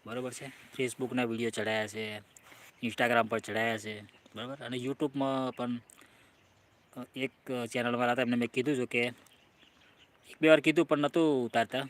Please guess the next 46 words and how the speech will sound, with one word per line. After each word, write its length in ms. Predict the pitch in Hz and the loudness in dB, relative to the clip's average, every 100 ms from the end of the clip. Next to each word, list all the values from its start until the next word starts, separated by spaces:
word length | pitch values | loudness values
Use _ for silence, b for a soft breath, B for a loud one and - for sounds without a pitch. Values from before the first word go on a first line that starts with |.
| - | -10
પછી 340 | 117 127 127 | -10 -6 -4
સ્ટ્રાઇક 400 | 117 - 120 120 | -6 -2 0 2
આપવી 200 | 117 151 | 0 -2
પડી. 200 | 143 214 131 _ _ _ - _ - | -4 -6 -6 _ _ _ -20 _ -4
જો 40 | |
કે 100 | 143 | -2
ખોટું 320 | - 135 156 | 0 -2 0
કામ 200 | 143 139 | 4 4
નથી 500 | 147 139 123 113 147 | 2 -4 -4 0 0
કર્યું 240 | 139 120 175 _ b b b b b _ _ _ - | 0 -2 -4 _ b b b b b _ _ _ -2
અને 80 | |
એમને 160 | 135 139 | 2 4
ઉતારી 240 | 131 165 | 8 8
લીધી, 160 | 160 139 | 8 4
પછી 240 | 135 127 | 0 -2
સ્ટ્રાઇક 300 | 131 135 127 | -2 2 2
નહીં 180 | 135 131 | 2 0
એવું 140 | 135 113 | 0 0
કરી. 200 | 120 143 | -2 -4
પણ, 180 | 127 | -2
અ, 200 | 123 123 - | -2 -2 -4
અત્યારે 260 | 123 156 | 2 2
બીજો 200 | 156 131 | 2 2
એક 80 | 147 | 2
ભાઈ 220 | 120 120 | 4 0
છે, 200 | 110 131 147 _ _ _ - - | 0 -6 -10 _ _ _ -20 -8
મેં 100 | 127 | -2
એને 220 | 131 135 131 | 0 2 2
વારંવાર 420 | 120 135 135 135 | 4 4 2 0
કીધું 340 | - 117 147 | -2 -2 -2
કે 160 | 120 120 | -2 -6
"તું 140 | 120 | -6
ભાઈ 320 | 120 120 117 110 | -6 -6 -8 -10
વીડિયો 200 | 117 123 | -6 -4
ડિલીટ 240 | 113 110 110 | -4 -6 -6
કરી 200 | 135 135 | -4 -4
લે", 140 | 113 - _ - b b b b b _ _ - - | -6 -12 _ -20 b b b b b _ _ -20 -4
પણ 80 | 143 | 0
છતાં 260 | 151 147 | 2 2
પણ 120 | 175 165 | 2 0
શોર્ટ 520 | - 151 156 _ 165 | 4 6 6 _ -6
આપણા 300 | 143 127 139 | -4 -2 -2
જે 120 | 131 | 0
વીડિયો 260 | 123 127 139 | -2 0 -2
છે 120 | 120 | -4
ને, 180 | 104 | -6